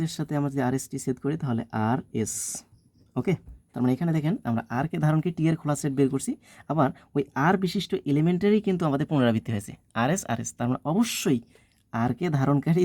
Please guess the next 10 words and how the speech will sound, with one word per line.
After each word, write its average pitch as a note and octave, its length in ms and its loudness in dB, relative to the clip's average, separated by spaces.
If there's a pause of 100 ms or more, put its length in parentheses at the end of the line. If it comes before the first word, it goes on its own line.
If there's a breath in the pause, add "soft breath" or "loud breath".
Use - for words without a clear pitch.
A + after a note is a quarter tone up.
যেহেতু D3+ 200 0 (100)
আমাদের, A#2+ 260 2
আহ, - 420 -14 (100)
এলিমেন্ট C#3+ 360 4
বিশিষ্ট B2 240 -4 (100)
পুনরাবৃত্তি A2 460 0
হয়েছে, A2 200 -2
তার C3+ 100 0
মানে A2+ 100 0 (120)
অবশ্যই G3+ 420 0